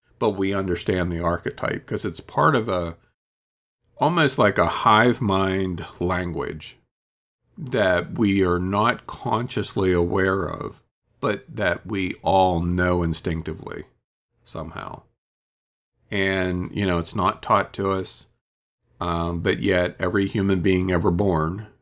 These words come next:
um, is immediately plugged into it. That's a crazy level of control. Um, and one of the things, one of the insights that I got, um, whenever I asked for the foundation,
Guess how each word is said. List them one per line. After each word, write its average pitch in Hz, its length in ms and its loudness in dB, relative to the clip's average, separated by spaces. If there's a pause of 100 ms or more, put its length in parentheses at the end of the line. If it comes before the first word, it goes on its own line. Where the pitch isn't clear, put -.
(520)
um, 87 400 -6
is 95 260 2
immediately 95 600 -2
plugged 90 340 -6
into 90 260 -10
it. - 220 -10 (1300)
That's - 220 -6
a - 60 -4
crazy 135 640 2
level 98 400 2
of - 120 -6
control. - 640 -10 (1200)
Um, 95 540 -4 (120)
and 113 260 0
one 143 160 2
of 165 100 2
the 113 100 2
things, 110 520 0
one 117 240 2
of 131 80 4
the 113 140 4
insights 98 500 0
that 101 180 0
I 90 140 4
got, 90 460 -2 (420)
um, 95 340 -6
whenever 92 380 2
I 85 240 0
asked 90 380 -4
for 98 140 -4
the 85 100 0
foundation, 85 920 -4